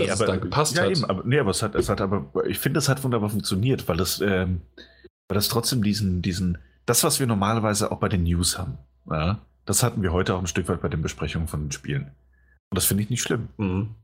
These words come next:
Speaker 2: Normalerweise
Speaker 1: Okay,
Speaker 2: sind nämlich
Speaker 1: ja.
Speaker 2: unsere, unsere Spielebesprechungen sind immer so ein bisschen, bisschen, bisschen abgekapselt von, von dem anderen Kram. Und das
Speaker 1: Mhm.
Speaker 2: finde ich auch okay. Ja. Äh, aber fand ich heute alles sehr, sehr passend.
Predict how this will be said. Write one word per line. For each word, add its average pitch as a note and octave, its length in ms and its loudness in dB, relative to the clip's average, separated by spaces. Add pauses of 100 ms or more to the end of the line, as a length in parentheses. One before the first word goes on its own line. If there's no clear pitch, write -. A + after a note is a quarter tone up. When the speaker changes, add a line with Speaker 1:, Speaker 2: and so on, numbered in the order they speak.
(1300)
Speaker 2:
Normalerweise A#2 500 2
Speaker 1:
Okay, B2 100 2
Speaker 2:
sind A2+ 140 0
nämlich G#2 240 2
Speaker 1:
ja. - 60 0
Speaker 2:
unsere, G2+ 280 0
unsere F#2+ 300 -2
Spielebesprechungen B2+ 880 -2
sind G2+ 180 0
immer A2 160 0
so G#2+ 120 0
ein F#2+ 80 0
bisschen, F#2+ 420 -2 (720)
bisschen, E2+ 320 2
bisschen - 240 -2
abgekapselt C#3+ 720 -2
von, A#2+ 280 -2
von A2+ 160 -4
dem A2+ 120 0
anderen B2 280 0
Kram. B2+ 380 -4 (680)
Und G2+ 80 0
das G2+ 80 2
Speaker 1:
Mhm. G2+ 40 2
Speaker 2:
finde G#2 120 4
ich G#2+ 80 2
auch F#2 100 0
okay. C3+ 400 -2 (460)
Ja. C#3+ 340 0 (440)
Äh, A2 80 -2
aber G#2 440 0 (120)
fand F2+ 180 -4
ich - 120 -4
heute A2+ 260 0
alles A#2 320 -4
sehr, A2+ 100 -6
sehr A#2 180 -4
passend. - 440 -12